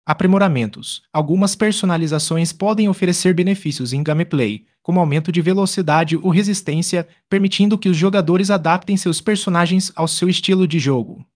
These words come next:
A comunidade de jogadores de Phantom Forces. A comunidade de jogadores de Phantom Forces é vibrante e ativa, composta por jogadores de todas as idades e origens. Muitos jogadores formam grupos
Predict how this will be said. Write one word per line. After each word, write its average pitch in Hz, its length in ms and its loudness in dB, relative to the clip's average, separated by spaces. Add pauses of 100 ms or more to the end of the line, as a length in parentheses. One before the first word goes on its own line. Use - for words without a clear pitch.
(240)
A 135 60 -4
comunidade 165 580 -2
de 190 120 -2
jogadores 185 520 0
de 190 80 0
Phantom 196 400 -2
Forces. 170 460 -4
A 170 60 0
comunidade 170 600 -2
de 185 80 -2
jogadores 190 540 0
de 185 100 0
Phantom 196 400 0
Forces 175 460 -2
é 190 80 2
vibrante 170 580 0
e 156 120 0
ativa, 156 520 -2
composta 175 520 -2
por 202 160 -2
jogadores 190 580 0
de 202 100 0
todas 202 340 -2
as 185 120 0
idades 156 540 2
e 190 80 -2
origens. 123 640 -4 (280)
Muitos 208 320 2
jogadores 170 560 4
formam 175 360 4
grupos 185 440 2